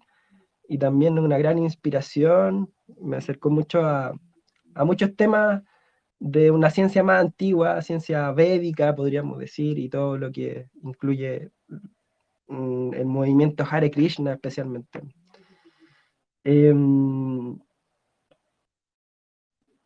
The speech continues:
también, eh, aprendí a,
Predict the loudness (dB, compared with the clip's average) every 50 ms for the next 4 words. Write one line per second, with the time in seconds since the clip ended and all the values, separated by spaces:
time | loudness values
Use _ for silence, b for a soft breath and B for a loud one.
0 | _ _ _ _ _ _ _ _ _ _ -2 0 2 4 4 4 2 2 0 0
1 | 0 0 0 2 2 2 2 2 0 0 0 2 2 4 4 4 4 4 4 4
2 | 4 4 4 4 6 6 6 6 6 6 4 2 2 2 0 0 0 -2 -4 -6
3 | -8 -12 -16